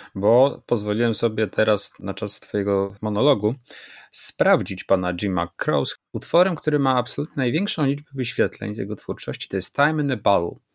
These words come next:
I Time in a Bottle ma pięćdziesiąt cztery miliony wyświetleń. No dobrze, no, no duże inne mają mniej, natomiast ja sobie pozwoliłem przeczytać w-, dosłownie pierwsze fragmenty i to jest absolutnie niesamowita poezja, bo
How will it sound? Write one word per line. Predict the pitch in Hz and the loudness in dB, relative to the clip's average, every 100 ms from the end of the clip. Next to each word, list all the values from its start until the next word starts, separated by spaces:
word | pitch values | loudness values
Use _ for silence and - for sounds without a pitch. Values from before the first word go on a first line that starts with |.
| - - - - - | -20 -20 -20 -20 -14
I | 95 | 0
Time | 131 180 | 2 2
in | 160 | 2
a | |
Bottle | 101 117 147 156 | 2 2 4 4
ma | 135 | 2
pięćdziesiąt | - 117 139 156 156 | 2 0 2 0 0
cztery | - 117 120 | 2 2 2
miliony | 110 98 107 101 | 2 2 2 0
wyświetleń. | 104 - 87 78 80 62 - - | -2 0 -2 -2 -4 -6 -8 -8
No | 143 196 | -2 0
dobrze, | 214 165 101 | 4 2 2
no, | 104 117 - - | -2 0 -2 -8
no | 123 123 | -6 -2
duże | 135 147 - | 2 2 2
inne | 127 131 117 | 2 2 2
mają | 113 110 | 2 0
mniej, | 98 113 | 0 0
natomiast | 127 110 131 123 - | 0 0 0 -2 -4
ja | 120 | -6
sobie | 120 120 | -4 -4
pozwoliłem | 110 104 107 110 123 117 113 - _ _ - | -4 -2 0 0 0 0 -2 -6 _ _ -6
przeczytać | - 131 131 123 - | -4 -2 0 0 -2
w-, | - - | -8 -2
dosłownie | 113 - 123 120 | 0 2 0 0
pierwsze | - 143 147 - 135 127 | 0 2 2 0 2 2
fragmenty | 120 127 127 190 120 98 104 123 - - - - - | 2 2 4 4 4 2 0 -2 -4 -18 -18 -14 -8
i | 117 | -2
to | |
jest | 127 - | -2 0
absolutnie | 135 - 147 143 139 | -4 0 0 2 0
niesamowita | 127 123 127 127 127 135 120 | -2 -2 0 0 -2 -2 -2
poezja, | - 117 98 92 90 | 4 4 6 4 0
bo | 92 98 | 2 -2